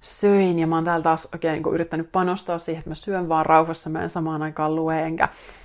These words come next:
enkä chattaile kauheasti mitään muuta välttämättä, mut pyrin olemaan läsnä. Ja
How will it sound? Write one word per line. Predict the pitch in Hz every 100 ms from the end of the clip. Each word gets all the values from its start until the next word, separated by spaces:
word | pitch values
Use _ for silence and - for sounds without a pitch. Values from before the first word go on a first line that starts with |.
| - -
enkä | 165 170
chattaile | - 156 - 151 170
kauheasti | - 170 175 175 -
mitään | 160 156 147
muuta | 170 170 165
välttämättä, | 170 165 - 160 160 -
mut | - - _
pyrin | - 175 160
olemaan | 156 156 156 165
läsnä. | 165 - 165 156 - - - - - 196
Ja | 170